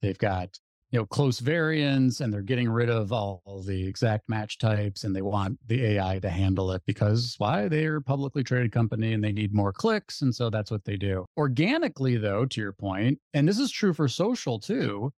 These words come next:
I think it's still a great play. Now, the challenge, of course, is always that how do you do it, right? So, like, thinking about long tail and organic, you start to think, "Well, okay, I can create a s-,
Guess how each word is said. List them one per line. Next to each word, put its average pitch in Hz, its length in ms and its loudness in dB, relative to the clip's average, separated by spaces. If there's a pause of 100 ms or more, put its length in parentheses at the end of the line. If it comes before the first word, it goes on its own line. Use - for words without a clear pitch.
(100)
I 180 160 -2
think 247 140 2
it's 135 100 0
still 180 240 0
a 143 60 2
great 147 320 -2 (180)
play. 107 320 -4 (240)
Now, 143 540 0 (340)
the 156 140 0
challenge, 247 500 2
of 139 120 0
course, 131 320 0
is 113 120 -6
always 110 520 0
that 104 400 0 (360)
how 175 180 -2
do 196 80 -2
you 165 100 0
do 143 360 2
it, 120 120 -6 (160)
right? 147 280 0
So, 160 180 2
like, 143 440 0
thinking 160 220 4
about 139 200 2
long 127 240 4
tail 120 220 2
and 107 80 2
organic, 101 440 -2 (240)
you 151 120 4
start 170 240 0
to 135 60 -12
think, 160 240 2
"Well, 151 200 2
okay, 151 220 0
I 139 80 -2
can 139 180 2
create 185 300 0
a 165 40 2
s-, 127 140 0